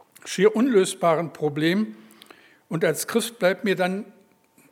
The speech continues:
immer wieder nur die eine oder Gott sei Dank die eine Möglichkeit, dass ich Gottes Wort konsultiere und frage, "Herr, was sagst du denn dazu? Was offenbart mir dein Wort in dieser für uns so schwierigen Frage und diesem schwierigen Problem?"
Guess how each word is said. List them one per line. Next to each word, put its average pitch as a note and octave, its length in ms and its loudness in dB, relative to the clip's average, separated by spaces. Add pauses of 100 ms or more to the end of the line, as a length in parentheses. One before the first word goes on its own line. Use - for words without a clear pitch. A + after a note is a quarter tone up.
(100)
immer A3 260 0
wieder A3+ 180 2
nur A3 140 0
die G#3 140 -2
eine G#3 320 0
oder D3+ 420 -6
Gott A#3 220 -2
sei D#3 220 -2
Dank C3+ 320 -6
die F3+ 140 -8
eine D#3 240 -6
Möglichkeit, E3 800 -6
dass D3 140 -10
ich D3+ 140 -16
Gottes D#3 380 -12
Wort E3 220 -4
konsultiere D#3+ 600 -6
und D3 180 -6
frage, C#3 340 -6
"Herr, C3+ 140 -6
was C#3+ 160 -8
sagst - 320 -12
du C#3 40 -18
denn A2+ 220 -18
dazu? B2 360 -20 (720)
Was F#3+ 360 -2
offenbart E3+ 640 -6
mir F3 120 -4
dein D#3 320 -6
Wort C#3+ 320 -4 (300)
in D3 120 -8
dieser D#3+ 280 -4
für F#3+ 180 -6
uns E3+ 220 -6
so D#3+ 100 -6
schwierigen C#3 560 -6
Frage C#3 460 -4
und C#3 200 -12
diesem C3+ 200 -8
schwierigen C#3 540 -8
Problem?" B2 540 -6